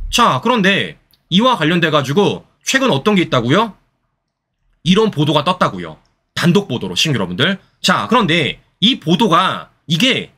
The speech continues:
처음이 아니에요. 실제 선관위가 이와 관련돼서 고발 조치를 한 거는요. 언제냐? 지난해 십이월이라는 겁니다. 지난해 십이월.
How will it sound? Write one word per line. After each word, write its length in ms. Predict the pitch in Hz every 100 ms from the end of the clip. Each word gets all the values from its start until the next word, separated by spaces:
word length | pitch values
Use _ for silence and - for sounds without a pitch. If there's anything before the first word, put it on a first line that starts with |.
| _
처음이 380 | - 330 349 233
아니에요. 680 | 127 160 131 113 117 78 - _ _
실제 680 | - 311 285 - 277 285 285 _ -
선관위가 680 | - 294 294 285 269 247 247
이와 340 | 135 170 226
관련돼서 720 | 208 196 190 175 226 143 92 _
고발 360 | - 165 240 247
조치를 320 | 214 - 190
한 100 | 220
거는요. 560 | 220 147 139 185 101 - _
언제냐? 640 | 101 151 160 147 180 92 - _ _
지난해 600 | - 143 123 127 214 -
십이월이라는 880 | - - 247 - 123 165 190 131 98
겁니다. 360 | 82 80 80 73 _ _ _ _
지난해 480 | - 139 127 160 180
십이월. 640 | - 254 120 117 113 80